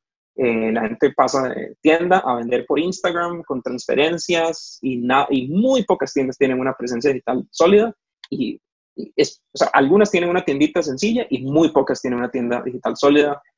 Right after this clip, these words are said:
contando resolver el shipping y la logística de, de entregar paquetes. Aquí en Costa Rica, por lo menos,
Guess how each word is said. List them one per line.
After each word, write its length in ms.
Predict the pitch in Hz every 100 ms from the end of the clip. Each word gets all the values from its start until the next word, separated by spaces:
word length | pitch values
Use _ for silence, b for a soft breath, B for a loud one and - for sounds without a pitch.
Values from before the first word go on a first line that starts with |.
| _ _ -
contando 440 | 131 113 123 135
resolver 420 | 135 123 117 120
el 80 | 123
shipping 580 | 120 156 143 156 143 131
y 40 | 123
la 80 |
logística 500 | 117 120 113 - -
de, 140 | - -
de 100 | 127
entregar 300 | - - 104
paquetes. 380 | - 104 - -
Aquí 200 | - 151
en 300 | 160 175 170 -
Costa 240 | 156 135
Rica, 200 | 165 196
por 100 | 165
lo 60 | 143
menos, 380 | 170 180 -